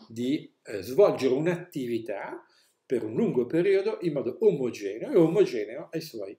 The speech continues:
colleghi. Poi può decidere se usare gli strumenti di produttività personale che la data piattaforma potrebbe fornire. Altra questione invece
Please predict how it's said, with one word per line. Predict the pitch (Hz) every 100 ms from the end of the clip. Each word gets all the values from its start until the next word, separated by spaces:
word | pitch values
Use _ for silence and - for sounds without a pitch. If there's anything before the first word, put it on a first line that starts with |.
| _
colleghi. | - 147 101 90 - - _ _ _ _ _ _ _ _ _ - - -
Poi | 175 117
può | 139
decidere | 143 196 - 156 147 127
se | 233
usare | 196 98 95 117 - - _
gli | 127
strumenti | - 180 151 120 107
di | 104
produttività | 110 127 143 131 151 147 120 95
personale | 147 160 226 127 90 113 - _ _
che | 160
la | 113 110
data | 143 147 120
piattaforma | 135 135 233 - 101 120
potrebbe | - 175 - 95 98
fornire. | 107 - 117 90 90 - - _ _ - - -
Altra | 240 254 208 - 151 127
questione | - 160 - 160 131 107 151
invece | 151 110 92 - 180